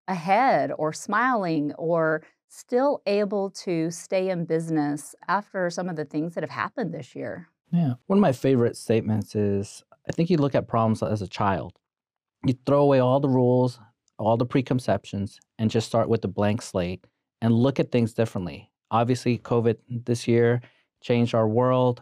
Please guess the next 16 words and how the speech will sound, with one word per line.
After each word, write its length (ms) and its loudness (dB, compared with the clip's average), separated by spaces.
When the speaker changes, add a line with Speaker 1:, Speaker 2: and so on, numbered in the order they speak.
Speaker 2:
The 100 2
rules 300 2
have 120 0
changed, 520 0
the 120 0
world 320 2
reset. 520 0
And 100 2
I 100 4
really 320 4
enjoy 360 4
that 140 4
we're 180 4
small 540 4
yet 280 2
big. 380 2